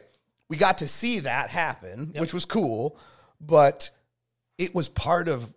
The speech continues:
Speaker 1: our Spider-Man. It was part of main Spider-Man
Speaker 2: Right.
Speaker 1: continuity. And we've proven time and time again, in, on, at least on the D C side, that the progeny, the offspring, the adopted children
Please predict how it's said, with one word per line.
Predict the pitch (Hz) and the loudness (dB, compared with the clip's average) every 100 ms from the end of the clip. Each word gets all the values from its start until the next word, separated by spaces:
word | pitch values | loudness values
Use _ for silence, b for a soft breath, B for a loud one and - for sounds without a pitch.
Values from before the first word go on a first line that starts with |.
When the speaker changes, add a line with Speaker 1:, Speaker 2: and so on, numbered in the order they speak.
| - | -6
Speaker 1:
our | 123 151 165 | 2 4 4
Spider-Man. | 131 110 127 117 82 60 | 0 -4 -6 -8 -12 -18
It | 104 | -18
was | 117 | -18
part | - 139 147 | -10 -6 -4
of | 143 110 | -6 -10
main | 107 110 110 110 | -16 -14 -12 -10
Spider-Man | - - 101 104 98 95 170 | -10 -10 -14 -14 -14 -12 -12
Speaker 2:
Right. | - | -6
Speaker 1:
continuity. | 240 202 - 113 160 104 B - | -4 -4 -6 -6 -4 -6 B -2
And | 165 | 0
we've | 180 170 | 0 -2
proven | - 240 294 202 113 87 104 b b b _ _ | -4 0 2 2 -4 -8 -14 b b b _ _
time | - 185 220 240 | -2 4 6 4
and | 180 131 | 0 -4
time | 160 151 | -4 -4
again, | 120 131 170 131 | -4 -2 0 -2
in, | 110 113 | -6 -6
on, | 117 107 - | -8 -8 -12
at | 98 104 | -10 -6
least | 190 165 | -2 0
on | |
the | 110 | -2
D | 117 165 | -6 -6
C | - 220 | -4 -2
side, | - 104 92 95 B B - | -2 -2 -2 -8 B B -4
that | 135 139 b b b b _ | 0 0 b b b b _
the | 139 | -12
progeny, | 135 - 180 214 202 180 139 113 | -10 0 4 4 4 0 -4 -4
the | 110 | -6
offspring, | - 139 180 - - 120 107 101 | 0 2 2 0 -4 -4 -6 -6
the | 101 | -8
adopted | 107 110 143 185 - 165 117 | -6 -2 -2 -2 -4 -8 -4
children | - 165 185 190 127 90 80 76 80 | -2 2 2 2 -2 -8 -8 -8 -12